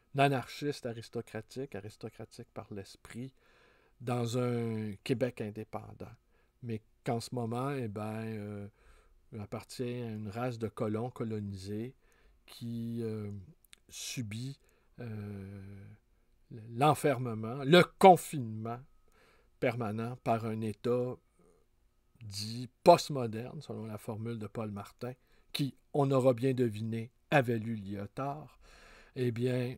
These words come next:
un État post-liquide, aurait dit, euh, Zygmunt Bauman,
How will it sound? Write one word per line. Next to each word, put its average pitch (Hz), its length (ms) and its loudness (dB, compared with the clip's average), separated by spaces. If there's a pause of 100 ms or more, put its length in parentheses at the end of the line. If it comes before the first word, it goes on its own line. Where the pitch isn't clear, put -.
un 123 200 -2
État 131 320 4
post-liquide, 156 1800 8 (400)
aurait 110 340 -2
dit, 117 460 -6
euh, 107 220 -6
Zygmunt 117 800 -4
Bauman, 104 760 -8